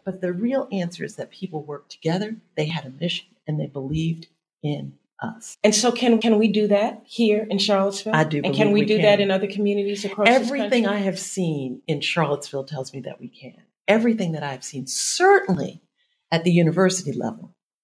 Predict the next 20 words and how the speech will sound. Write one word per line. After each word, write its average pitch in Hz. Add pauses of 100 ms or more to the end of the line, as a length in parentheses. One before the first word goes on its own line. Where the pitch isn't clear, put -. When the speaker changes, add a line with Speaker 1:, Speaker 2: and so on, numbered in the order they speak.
(160)
Speaker 1:
certainly 349
at 165
the 156
law 147
school. -
One 269
of 262
the 180
reasons 165
I 160
am 156
back 139 (100)
is -
because 156 (540)
Dean 247
Risa 185
Goluboff, - (280)
I 208
mean, 170 (380)
amazing. 220